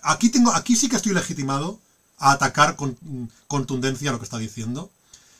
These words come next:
porque por lo menos hay algunos teístas que de entrada dicen que no, que del Génesis no se puede deducir nada puramente científico, ni siquiera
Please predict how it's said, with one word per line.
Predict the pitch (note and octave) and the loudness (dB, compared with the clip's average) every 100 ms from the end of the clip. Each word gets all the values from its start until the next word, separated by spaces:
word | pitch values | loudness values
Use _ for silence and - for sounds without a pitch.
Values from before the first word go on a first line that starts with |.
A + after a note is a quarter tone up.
| _ _ _ _ _ _ | _ _ _ _ _ _
porque | E3 D3 - | -2 0 0
por | D3+ | 0
lo | D3+ | 2
menos | A3+ A#3 | 4 6
hay | |
algunos | A3 G#3 G#3 - | 6 6 4 4
teístas | E3+ F#3 - D#3+ G3+ - - _ _ _ _ _ _ _ _ _ _ _ | 0 0 -2 -4 -6 -10 -16 _ _ _ _ _ _ _ _ _ _ _
que | D3+ D3 D3 | -2 -2 0
de | D3 | -2
entrada | C#3 F#3 G3+ | 0 2 4
dicen | G3 G3+ | 2 0
que | F3+ E3 | 0 2
no, | F3+ | 2
que | C#3+ | 2
del | C3+ | 0
Génesis | - G3 G3 G3+ E3 | 0 0 0 0 0
no | F#3 | 0
se | F#3+ | 0
puede | F3+ F3+ | 0 2
deducir | E3+ D#3 C3+ E3+ E3+ | 2 -2 -4 -6 -2
nada | E3 E3+ E3+ | 0 0 0
puramente | D#3+ E3+ D#3 D3 C#3+ | -4 -4 -4 -6 -8
científico, | C#3 A#2+ C3 A#2 B2+ | -6 -6 -8 -8 -2
ni | D3+ | 0
siquiera | F3+ A3 C4 C4+ | 4 6 6 6